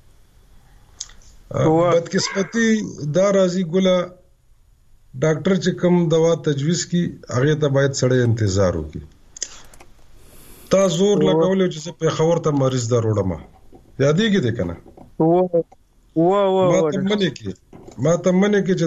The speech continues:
Speaker 2: دا کومه خبره زه په دې ټي وي او په سکرین وینم، همدا خبره به ته زه چې پېښور ته راشي، بیا هم کوم. خو دا وایي چې ستا به
Speaker 1: وا.
Speaker 2: لس پنځه لس زره روپۍ یو زیاتي تاوان کېږي، ز-، او تکلیف کې به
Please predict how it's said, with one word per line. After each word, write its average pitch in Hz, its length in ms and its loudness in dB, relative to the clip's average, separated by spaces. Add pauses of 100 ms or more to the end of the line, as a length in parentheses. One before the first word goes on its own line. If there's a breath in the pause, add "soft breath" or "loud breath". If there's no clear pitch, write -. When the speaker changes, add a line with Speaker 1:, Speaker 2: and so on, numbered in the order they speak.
Speaker 2:
دا 160 60 2 (100)
کومه 190 280 2
خبره 175 280 2 (120)
زه 180 100 2 (160)
په 165 140 0
دې 151 100 2 (100)
ټي 180 140 2
وي 180 140 4
او 156 140 2
په 151 120 2
سکرین 180 300 2
وینم، 175 380 2
همدا 151 280 2
خبره 151 340 2
به 147 200 2
ته 139 120 2
زه 147 120 2
چې 143 140 0
پېښور 139 380 2
ته 139 120 2
راشي، 135 280 2
بیا 107 120 2
هم 92 160 0
کوم. 80 260 -6 (1300 loud breath)
خو 131 200 0
دا 175 100 2 (100)
وایي 185 140 2
چې 160 180 -4
ستا 151 200 2
به - 80 4
Speaker 1:
وا. 165 80 0
Speaker 2:
لس - 180 -6
پنځه 151 260 -12
لس 147 120 -10
زره 147 140 0
روپۍ 156 240 0 (280)
یو 131 160 2
زیاتي 135 280 0 (120)
تاوان 151 380 2
کېږي، 147 280 -2 (960)
ز-، 131 240 2 (180)
او 123 80 2 (140)
تکلیف 147 400 0
کې 147 140 0
به 131 80 2